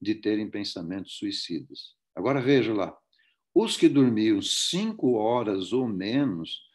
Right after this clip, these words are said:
tinham setenta e um por cento mais chance de ter depressão e quarenta e oito por cento mais chance de criar pensamentos suicidas. Vocês têm ouvido falar, né, dessa, dessa incidência, desse aumento do número de jovens se suicidando,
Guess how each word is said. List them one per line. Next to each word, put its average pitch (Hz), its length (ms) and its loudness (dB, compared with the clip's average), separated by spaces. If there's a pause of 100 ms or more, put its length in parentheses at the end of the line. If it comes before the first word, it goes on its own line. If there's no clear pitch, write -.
(340)
tinham 110 180 -8
setenta 175 1040 0
e 139 180 6
um 175 160 2
por 147 160 2
cento 147 400 0
mais 131 280 0
chance 127 360 -4
de 120 140 -6
ter 120 240 -4
depressão 120 580 -8 (560)
e 127 120 -2
quarenta 147 680 2
e 151 120 8
oito 170 260 6
por 131 140 -2
cento 147 280 -2
mais 135 280 -4
chance 147 280 -4
de 135 120 -8
criar 131 440 -4 (240)
pensamentos 147 680 -2
suicidas. - 720 -6 (600)
Vocês 180 200 0
têm 208 180 0
ouvido 117 300 2
falar, 117 420 -8
né, 107 140 -4
dessa, 98 420 -8 (760)
dessa - 300 -10
incidência, 104 880 0
desse 120 320 -2
aumento 107 580 -2
do 104 160 -6
número 127 400 -2
de 117 140 -4
jovens 107 520 -4
se 165 100 -2
suicidando, 147 760 -6